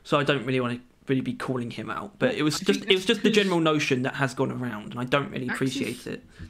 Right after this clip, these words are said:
Speaker 2: Axis Kronos, um, he did a video, uh, I think it was called, like, The Grind of D O G or something like that, and it was, like, one of his big favourite ones. But he kinda made the point that, like, and this isn't a point generally, it's just, just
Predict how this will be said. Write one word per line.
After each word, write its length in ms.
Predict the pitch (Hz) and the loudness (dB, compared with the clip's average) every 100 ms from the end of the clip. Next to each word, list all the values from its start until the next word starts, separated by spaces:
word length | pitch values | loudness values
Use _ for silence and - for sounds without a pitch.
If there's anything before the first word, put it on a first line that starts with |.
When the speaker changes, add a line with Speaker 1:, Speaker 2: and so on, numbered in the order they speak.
| - - - | -16 -20 -14
Speaker 2:
Axis 540 | 196 - - _ 196 | -12 -12 -20 _ -6
Kronos, 600 | - 160 151 117 104 - - - | -4 -4 -4 -4 -6 -10 -18 -10
um, 360 | 113 110 110 113 | -6 -4 -6 -8
he 80 | 131 | -8
did 140 | 147 | -4
a 40 | |
video, 300 | 120 107 98 95 - _ - | -4 -4 -6 -10 -18 _ -18
uh, 40 | |
I 320 | 107 87 90 71 | -14 -14 -14 -12
think 120 | 104 | -12
it 40 | |
was 120 | 113 | -10
called, 140 | - 107 | -10 -10
like, 80 | - | -12
The 120 | - | -16
Grind 340 | - 101 95 92 | -14 -10 -8 -10
of 80 | |
D 160 | - 101 | -10 -10
O 40 | 92 | -10
G 180 | - | -12
or 40 | 95 | -14
something 240 | 104 98 | -12 -12
like 100 | 92 | -12
that, 320 | 92 - - | -14 -16 -14
and 120 | 98 92 | -12 -10
it 80 | - | -12
was, 120 | - | -16
like, 100 | 95 | -12
one 120 | 101 | -12
of 60 | 90 | -12
his 120 | 82 | -14
big 280 | _ 101 92 _ | _ -12 -12 _
favourite 320 | - 92 98 | -12 -10 -10
ones. 260 | 90 92 - _ _ _ - | -10 -12 -14 _ _ _ -8
But 120 | 107 | -4
he 100 | 131 | -4
kinda 280 | 175 180 151 | -2 -2 -2
made 200 | 143 139 | -2 -4
the 80 | |
point 320 | 117 131 120 95 | -8 -6 -6 -6
that, 100 | 98 | -8
like, 260 | 104 98 - _ _ _ | -8 -10 -14 _ _ _
and 120 | 110 120 | -8 -6
this 120 | 196 | -4
isn't 220 | 196 165 | -4 -6
a 40 | - | -8
point 300 | - 123 - | -8 -8 -8
generally, 400 | 113 123 131 143 | -6 -4 -2 -4
it's 180 | 120 123 | -6 -10
just, 160 | 127 - | -12 -10
just 200 | 120 | -12